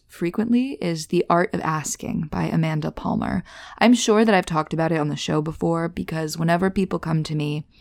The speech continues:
looking for advice about running a Patreon or crowdfunding,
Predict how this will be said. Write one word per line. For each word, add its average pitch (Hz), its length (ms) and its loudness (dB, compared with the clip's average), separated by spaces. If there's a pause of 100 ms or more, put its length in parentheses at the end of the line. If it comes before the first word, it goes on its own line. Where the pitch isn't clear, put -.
(420)
looking 175 280 2
for 160 220 2
advice 147 420 0
about 143 240 -2
running 151 220 0
a 147 60 -4
Patreon 185 800 -2 (520)
or 160 260 4
crowdfunding, 151 960 0